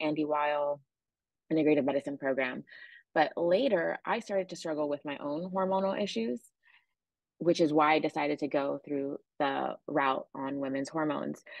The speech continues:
I had been on birth control for a really long time,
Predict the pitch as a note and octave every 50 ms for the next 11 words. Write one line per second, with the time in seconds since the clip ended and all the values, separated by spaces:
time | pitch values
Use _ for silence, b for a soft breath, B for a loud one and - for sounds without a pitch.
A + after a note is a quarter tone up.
0 | B B B B _ D3+ D3+ D#3 D#3 E3 D#3 E3+ E3 D#3+ D#3+ D#3+ - D#3+ D#3 D3+
1 | D3+ C#3+ D3+ D3+ - D#3+ D3+ - D#3+ D#3 D#3 - D#3 C#3+ C#3 E3 G3 A#3 A#3 G#3
2 | F3+ F3+ F3 F3 D#3+ D3 C#3+ C#3+ C#3+ D3